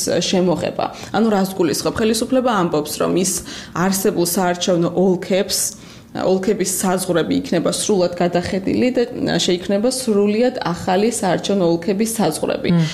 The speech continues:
Speaker 1: რომლებიც არ დაემთხვევა მუნიციპალიტეტების საზღვრებს ძალიან ხშირ შემთხვევაში, იმიტომ რომ საკონსტიტუციო სასამართლო ამბობს, რომ ოლქებს შორის, ოლქების მოსახლეობა შორის განსხვავება უნდა იყოს დაახლოებით ათი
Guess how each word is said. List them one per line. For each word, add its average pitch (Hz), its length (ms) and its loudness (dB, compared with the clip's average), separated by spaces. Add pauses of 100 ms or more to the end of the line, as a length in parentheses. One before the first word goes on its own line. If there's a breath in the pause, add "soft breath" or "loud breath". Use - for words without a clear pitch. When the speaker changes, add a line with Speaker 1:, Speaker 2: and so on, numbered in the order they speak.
Speaker 1:
რომლებიც 233 380 2
არ 170 200 0
დაემთხვევა 185 500 0
მუნიციპალიტეტების - 1000 -2
საზღვრებს - 440 -2
ძალიან 180 320 0
ხშირ - 180 -2
შემთხვევაში, 180 560 0
იმიტომ 208 300 0
რომ 247 160 0
საკონსტიტუციო - 600 -2
სასამართლო 175 600 0
ამბობს, 170 380 0
რომ 233 160 0 (280 loud breath)
ოლქებს 190 600 0
შორის, 196 600 2 (360 loud breath)
ოლქების 180 880 0
მოსახლეობა 180 640 2
შორის - 280 -2
განსხვავება 170 540 0
უნდა 185 240 0
იყოს 196 300 0
დაახლოებით 185 580 0
ათი 170 500 0